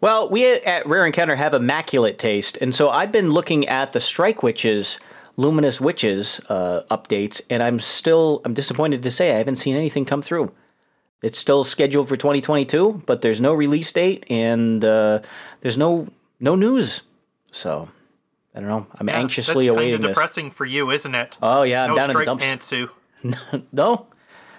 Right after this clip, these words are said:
Speaker 1: unfortunately.
Speaker 2: I did see that there will be a new,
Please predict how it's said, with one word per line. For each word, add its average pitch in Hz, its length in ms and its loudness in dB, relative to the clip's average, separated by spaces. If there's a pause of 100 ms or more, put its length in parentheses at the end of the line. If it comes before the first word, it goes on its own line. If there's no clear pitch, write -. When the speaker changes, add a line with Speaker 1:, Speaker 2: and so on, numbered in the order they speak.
(120)
Speaker 1:
unfortunately. 87 880 -8 (640)
Speaker 2:
I 185 140 0
did 277 340 -4
see 247 360 -2
that 196 260 0
there 180 140 2
will 151 380 -2
be 170 460 -2
a 147 340 0
new, 151 720 -4